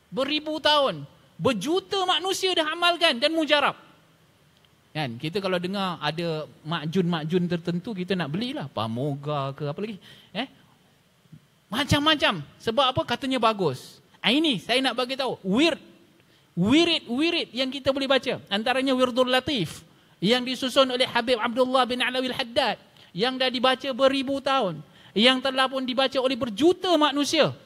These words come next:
di seluruh dunia. Setiap pagi dia baca. Setiap petang dibaca. Apa kandungannya?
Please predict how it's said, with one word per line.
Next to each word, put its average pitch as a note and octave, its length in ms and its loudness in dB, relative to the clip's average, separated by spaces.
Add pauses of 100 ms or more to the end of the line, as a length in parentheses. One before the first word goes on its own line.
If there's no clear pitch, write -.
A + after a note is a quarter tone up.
(140)
di C4+ 80 -4
seluruh E4+ 480 2
dunia. D4+ 400 2 (240)
Setiap A#3+ 400 -6
pagi A3 320 -2
dia G3 80 0
baca. D#3 240 0 (640)
Setiap G#3+ 480 -2
petang A#3 320 2
dibaca. D3 400 -4 (240)
Apa B3+ 320 2
kandungannya? D4+ 560 0